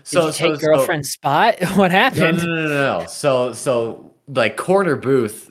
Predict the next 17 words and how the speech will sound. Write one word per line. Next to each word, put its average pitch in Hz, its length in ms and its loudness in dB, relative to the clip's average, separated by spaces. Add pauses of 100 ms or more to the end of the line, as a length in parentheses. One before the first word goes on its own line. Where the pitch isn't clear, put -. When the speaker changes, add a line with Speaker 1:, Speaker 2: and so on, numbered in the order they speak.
Speaker 1:
you 131 140 -6
know, 90 220 -4
like, 90 320 -6 (220)
big, 151 520 0 (360)
two 175 340 6
entrances. 127 880 -6
It 110 140 -4
goes 117 200 -2
all 104 300 0
right, 101 320 -2
all 98 120 4
the 101 60 -2
way 98 140 -2
around 90 180 -4
the 82 80 -8
table, 71 340 -10
right? 78 380 -8